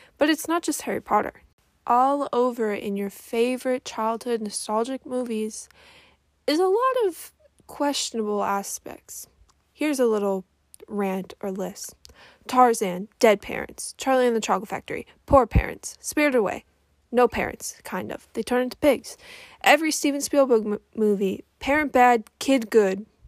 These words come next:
That's kind of it. All over children's content is dead or really unfortunate or really bad or just really poor parents.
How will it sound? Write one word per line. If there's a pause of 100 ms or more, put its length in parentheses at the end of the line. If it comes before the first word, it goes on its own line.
That's
kind
of
it. (1080)
All
over
children's
content
is
dead
or
really
unfortunate
or (260)
really (240)
bad
or
just
really
poor
parents.